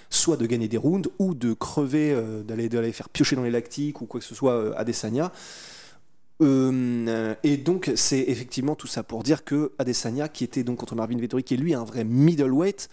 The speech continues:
bah, il a eu un petit peu moins de mal à se relever ou à, euh, à travailler, quoi.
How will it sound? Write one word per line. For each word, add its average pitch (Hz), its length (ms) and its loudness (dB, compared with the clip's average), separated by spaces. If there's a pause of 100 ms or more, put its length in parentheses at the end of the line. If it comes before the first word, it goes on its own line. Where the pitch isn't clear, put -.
(400)
bah, 139 160 4
il 147 140 2
a 151 40 4
eu 165 100 2
un 143 60 0
petit - 180 -10
peu 160 120 -2
moins 160 340 2
de 127 120 0
mal 123 600 0 (120)
à 113 80 -2
se - 200 -2
relever 123 540 2
ou 131 260 -2
à, 139 200 0
euh, 113 480 -2 (880)
à 131 100 0
travailler, 143 500 2
quoi. 110 220 -8